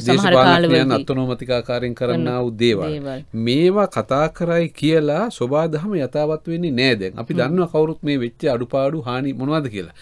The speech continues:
Speaker 2: නමුත් මෙතනින් එහාට මං හිතනවා අපේ මේ ගුවන් කාලයන් කතාබහ අපේ ශ්‍රමය වැය කරොත් හොඳයි. අපි පරිසරය සුරකින්න කුමක්ද කළ යුත්තේ?
Speaker 1: හ්ම්.
Speaker 2: දැන් ඔබගේ මේ මාතෘකාවත් අද තෝරගත් එක හරිම ලස්සනයි.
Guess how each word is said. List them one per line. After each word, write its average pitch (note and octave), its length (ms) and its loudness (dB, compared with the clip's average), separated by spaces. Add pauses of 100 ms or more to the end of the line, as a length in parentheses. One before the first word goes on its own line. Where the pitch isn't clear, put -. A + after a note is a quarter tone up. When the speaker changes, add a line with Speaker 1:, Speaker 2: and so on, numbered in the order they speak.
(200)
Speaker 2:
නමුත් F3+ 280 -2
මෙතනින් D#3+ 380 -2
එහාට F#3+ 300 0
මං E3+ 180 -2
හිතනවා F3 360 -4
අපේ F3 200 -6
මේ F3+ 140 -4
ගුවන් C3 400 -2
කාලයන් D3+ 540 -2
කතාබහ D3 580 -4
අපේ C#3 280 -4
ශ්‍රමය B2 380 -4 (720)
වැය A2+ 280 4
කරොත් F3 380 0
හොඳයි. D#3+ 420 4 (240)
අපි F#3+ 160 -4
පරිසරය G3 500 -4
සුරකින්න A3 540 -6
කුමක්ද G3 400 -6
කළ D3+ 160 -2
යුත්තේ? F2+ 420 -6
Speaker 1:
හ්ම්. - 240 -20
Speaker 2:
දැන් B2 180 0
ඔබගේ C#3+ 240 -2
මේ C#3 140 0
මාතෘකාවත් D#3+ 800 0
අද D#3+ 220 -4
තෝරගත් D#3 460 -4
එක F#3 120 -10 (460)
හරිම D#3+ 220 -2 (560)
ලස්සනයි. G#2 480 2